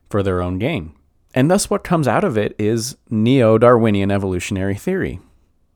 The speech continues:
And this theory really kind of began to define itself just as Darwinian evolution about a hundred years after Charles Darwin wrote Origin of the Species. But it is the theory we're all familiar with. It's the theory that says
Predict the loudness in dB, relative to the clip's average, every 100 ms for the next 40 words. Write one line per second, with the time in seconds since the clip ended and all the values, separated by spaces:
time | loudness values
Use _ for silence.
0 | _ -6 -2 0 2 2 4 2 2 2
1 | 2 0 -2 0 0 0 -4 -14 -18 -6
2 | -4 0 -2 -2 -4 -2 0 0 -2 -4
3 | -6 -2 -4 -2 -4 -4 -2 -2 -2 -2
4 | -4 -4 -2 -2 -2 -4 -4 -6 -4 -4
5 | -4 -4 -4 -4 -2 -4 -2 -6 -6 -4
6 | -4 -2 -4 -4 -4 -6 -8 -8 -8 -8
7 | -12 -12 -10 -10 -8 -10 -10 -16 _ _
8 | _ -2 2 2 2 -2 -4 0 2 4
9 | 2 2 0 0 -2 -2 -4 -2 -4 -6
10 | -8 -14 _ _ _ -14 -10 -6 -4 -2
11 | -2 -2 -4 -6 -6 -6 -6 -10